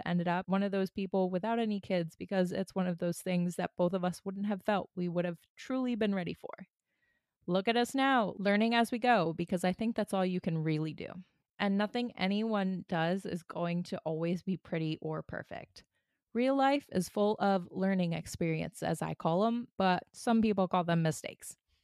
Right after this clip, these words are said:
There's going to be highs and lows, but you've made it this far, so the odds are in your favor for you to make it through the rest to come.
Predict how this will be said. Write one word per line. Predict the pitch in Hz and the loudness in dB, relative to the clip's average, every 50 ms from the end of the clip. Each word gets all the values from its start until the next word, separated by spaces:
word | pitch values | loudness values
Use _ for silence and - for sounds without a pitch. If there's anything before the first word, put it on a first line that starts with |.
| _ _ _ _ _ _ _ _ _ _ _ - | _ _ _ _ _ _ _ _ _ _ _ 0
There's | 202 196 196 190 196 | 2 2 2 2 0
going | 220 220 226 226 226 | 0 2 2 2 2
to | 240 | 2
be | 233 269 269 | 0 0 0
highs | 254 254 240 233 240 240 240 240 240 - - - _ _ _ - | 2 2 2 2 4 4 4 2 0 -2 -6 -18 _ _ _ -4
and | 165 175 170 185 196 | -2 0 2 2 2
lows, | 190 165 - - - - - - - - 240 _ _ _ - | 2 0 0 -4 -6 -12 -18 -18 -20 -20 -20 _ _ _ -4
but | 185 202 214 214 | -2 0 0 0
you've | 208 214 196 | -2 -2 0
made | 196 220 233 277 302 | 2 2 2 2 0
it | 285 175 - | 0 0 0
this | 165 170 165 - - | -2 -2 -2 -2 -4
far, | - 147 - - 156 170 | -4 -4 -2 -2 -4 -6
so | - - 196 185 | -6 -2 -2 0
the | 180 208 190 - | 0 0 -2 0
odds | - 170 180 202 220 214 - | 2 4 4 4 4 2 2
are | 254 240 | 0 -2
in | - - 180 185 | 0 0 0 0
your | 196 202 | 0 0
favor | - - 165 160 165 185 196 190 | 0 0 0 0 2 0 0 -2
for | - - 180 | -2 -2 -2
you | 185 170 170 | 0 0 0
to | - - 185 | 0 0 0
make | 165 160 165 170 - | 2 2 0 0 -2
it | 180 - - | -4 -6 -6
through | - 175 170 170 | -4 -2 -2 0
the | 165 165 156 | 0 0 0
rest | 156 160 165 170 - - - | 2 0 0 -2 -4 -10 -10
to | - 180 | -12 -10
come. | - - - - - 180 | -10 -10 -12 -10 -12 -16